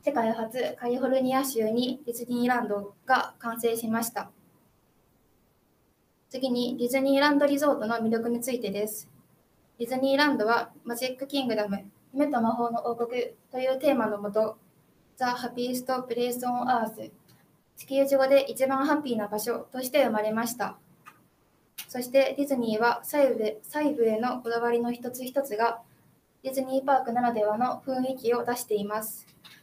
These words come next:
例えで出すと、ディズニー、ディズニー用語がたくさんあります。パーク内はステージ、ステージを演出する人たちをキャスト、来客するお客様はゲストなどといろいろな表現があります。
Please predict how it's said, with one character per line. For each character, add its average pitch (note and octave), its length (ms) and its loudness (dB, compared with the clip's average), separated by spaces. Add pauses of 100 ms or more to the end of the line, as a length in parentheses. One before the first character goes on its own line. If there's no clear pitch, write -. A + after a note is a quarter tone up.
(440)
例 C#4 200 2
え C#4 40 6
で A#3 100 6
出 A3+ 120 0
す - 140 -6
と、 A#3 240 -2 (220)
デ A3+ 80 -10
ィ - 20 -14
ズ - 100 -10
ニ C4+ 280 -2
ー、 - 40 -20
デ B3 80 -4
ィ - 20 -6
ズ C#4 80 2
ニ D4 240 6
ー - 20 6
用 D4+ 160 8
語 G#3+ 100 2
が A#3+ 200 2
た A#3 100 -8
く - 100 -12
さ A#3 140 -4
ん A3+ 40 -2
あ A3+ 80 0
り A3 120 0
ま A#3 180 0
す。 - 240 -10 (960)
パ C4+ 80 4
ー C4 80 4
ク D4 100 4
内 A3+ 240 4
は B3 220 2
ス - 100 -12
テ A#3 200 2
ー - 40 -2
ジ、 - 220 -12 (640)
ス - 80 -10
テ C#4+ 220 6
ー - 60 -2
ジ A3+ 200 2
を B3 200 -2
演 B3+ 200 -2
出 C4 180 -2
す C4 120 -2
る C4 80 -2
人 C4 160 -2
た G#3+ 140 0
ち A#3 120 -2
を B3+ 120 -2
キ B3 100 -6
ャ G#3 60 -4
ス - 100 -8
ト、 G#3+ 280 -2 (500)
来 B3 120 -2
客 C4 240 0
す C#4 140 0
る C4+ 100 4
お C4 40 -2
客 C#4 200 -2
様 A#3 260 0
は A#3 220 0
ゲ B3 80 -2
ス B3+ 120 -4
ト - 280 -4 (180)
な B3 100 -6
ど G#3+ 100 0
と A3+ 300 -2
い A3+ 80 -8
ろ B3 100 -2
い B3+ 60 -4
ろ B3+ 100 2
な C4 300 2
表 B3 260 0
現 A3 100 -4
が A#3 160 2
あ G#3+ 60 0
り G3+ 80 -4
ま G#3 160 -4
す。 - 240 -12